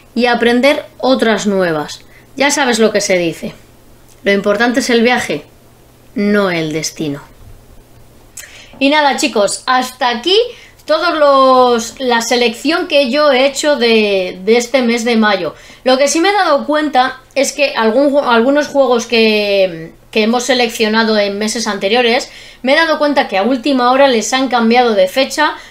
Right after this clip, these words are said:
y les sacarán en otro momento. Por ejemplo, uno de ellos fue el mes pasado, que fue Arcade Paradise, que era un juego que tenía que haber salido el treinta de abril.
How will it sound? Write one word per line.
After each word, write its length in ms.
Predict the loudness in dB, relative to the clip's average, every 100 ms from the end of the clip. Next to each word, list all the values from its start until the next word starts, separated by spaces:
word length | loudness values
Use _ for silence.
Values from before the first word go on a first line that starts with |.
| -8
y 120 | -2
les 180 | 0 0
sacarán 480 | 0 -2 -2 -2 -4 -4
en 160 | -2
otro 200 | 0 0
momento. 560 | 2 2 0 -4 -10 -4
Por 140 | -2
ejemplo, 320 | 0 0 0 0
uno 260 | 2 2 2
de 100 | 2
ellos 240 | 0 -2
fue 580 | -2 0 2 4 2 2
el 160 | 0 -2
mes 160 | -2
pasado, 440 | -2 -2 0 0 -2
que 140 | -4
fue 420 | 0 0 0 -2 -14 -10
Arcade 480 | -4 -4 0 0 2
Paradise, 500 | 2 2 2 0 -2
que 120 | -2
era 160 | -2 0
un 120 | -2
juego 320 | 2 2 2
que 140 | -2 -6
tenía 260 | -2 -2
que 80 | -2
haber 220 | -2 -4
salido 960 | -4 -2 0 0 0 -2 0 0 0 -4 -20 -14 0
el 200 | 0 2
treinta 380 | 0 0 0 0
de 100 | 0
abril. 460 | 0 -2 -2 -6